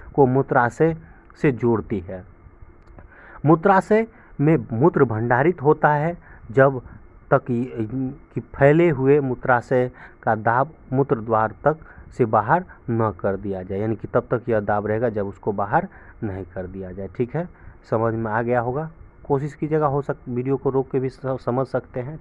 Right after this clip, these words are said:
ठीक है। आप इसको नोट कर लीजिएगा और उससे भी आप याद कीजिएगा, ठीक है। चलिए आगे देखिए दूसरा नंबर का, उत्सर्जित उत्पाद से छुटकारा पाने के लिए पादप में किन किन विधियों का उपयोग किया जाता है, यानी उत्सर्जित उत्पाद जो होता है उससे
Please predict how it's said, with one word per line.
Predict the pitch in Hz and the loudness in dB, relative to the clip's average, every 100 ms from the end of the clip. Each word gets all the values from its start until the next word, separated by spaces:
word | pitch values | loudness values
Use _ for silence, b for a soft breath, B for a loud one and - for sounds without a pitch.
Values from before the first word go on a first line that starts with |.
| - | -14
ठीक | 131 | -8
है। | 160 180 b b b | -8 -8 b b b
आप | 113 117 | -4 -4
इसको | 120 - | -4 -6
नोट | 117 117 143 | -2 0 0
कर | - 139 | 0 0
लीजिएगा | 127 123 127 127 135 B B - | 0 -2 -2 -2 -6 B B -4
और | 113 | -2
उससे | 113 - 127 | -2 -2 -2
भी | 123 123 | 0 -4
आप | 110 - | -6 -4
याद | 110 110 | -4 -4
कीजिएगा, | - 110 120 123 | -6 -6 -6 -6
ठीक | - 165 | -6 -6
है। | 110 95 B B - | -6 -10 B B -8
चलिए | 101 92 | -8 -6
आगे | 95 95 90 | -8 -8 -10
देखिए | 92 107 | -10 -8
दूसरा | 110 104 92 | -8 -8 -10
नंबर | 92 98 | -14 -16
का, | - 101 98 b b b 185 | -18 -20 -20 b b b -6
उत्सर्जित | 180 - 196 160 180 165 - - - b b b b b - | -6 0 2 2 -2 -8 -18 -20 -20 b b b b b -8
उत्पाद | 180 - - 127 147 170 - - - | -8 -2 2 4 2 -2 -14 -20 -20
से | - 170 | -4 -2
छुटकारा | 165 - 165 - 175 180 | -2 -2 -2 2 4 4
पाने | 170 147 143 139 | 2 0 0 0
के | - 117 | -2 -2
लिए | 117 | -2
पादप | 135 - 139 139 160 160 | -4 0 0 2 0 0
में | 131 | -6
किन | - 180 180 | -2 -2 -2
किन | 165 156 | -2 -4
विधियों | 135 123 120 | -4 -2 -4
का | 117 110 | -2 -2
उपयोग | 98 - 104 95 | -2 -4 -8 -6
किया | 104 | -10
जाता | 95 - | -8 -6
है, | 127 | -4
यानी | 135 | -4
उत्सर्जित | 135 - 151 139 156 | -6 -4 -4 -4 -6
उत्पाद | 131 - 131 127 | -8 -2 0 0
जो | 123 | -2
होता | 110 110 120 | -6 -4 -4
है | 123 | -4
उससे | 117 - 143 | -8 -6 -6